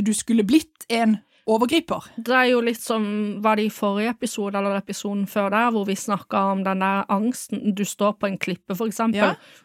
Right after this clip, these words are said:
Speaker 2: og så plutselig så får du angst for at du skal hoppe ut fra
Speaker 1: Ja.
Speaker 2: den klippen.
Speaker 1: Ja.
Speaker 2: Det er jo i,
Speaker 1: Det er
Speaker 2: i de
Speaker 1: den
Speaker 2: baser.
Speaker 1: formen.
Speaker 2: Ja.
Speaker 1: Mm.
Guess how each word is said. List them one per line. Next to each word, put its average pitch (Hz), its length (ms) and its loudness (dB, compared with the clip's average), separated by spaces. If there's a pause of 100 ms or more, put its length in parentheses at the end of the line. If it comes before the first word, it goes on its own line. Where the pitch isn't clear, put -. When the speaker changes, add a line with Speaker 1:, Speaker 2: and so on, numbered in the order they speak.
Speaker 2:
og 196 80 -4
så 190 80 -4
plutselig 208 400 0
så 202 100 -6
får 202 160 -2
du - 60 -4
angst 214 340 0
for 196 80 -2
at 180 60 -2
du 196 100 -2
skal - 140 -2
hoppe - 340 -4 (160)
ut 190 100 -6
fra 190 100 0
Speaker 1:
Ja. 185 120 2
Speaker 2:
den 185 60 -2
klippen. 233 440 -2 (160)
Speaker 1:
Ja. 226 180 -2 (120)
Speaker 2:
Det 226 80 8
er 262 80 6
jo 240 160 4
i, 214 180 -2
Speaker 1:
Det 220 120 0
er - 60 6
Speaker 2:
i 254 40 4
de 240 100 4
Speaker 1:
den 247 200 6
Speaker 2:
baser. 240 340 6
Speaker 1:
formen. 214 420 0
Speaker 2:
Ja. 220 220 2 (140)
Speaker 1:
Mm. 247 400 2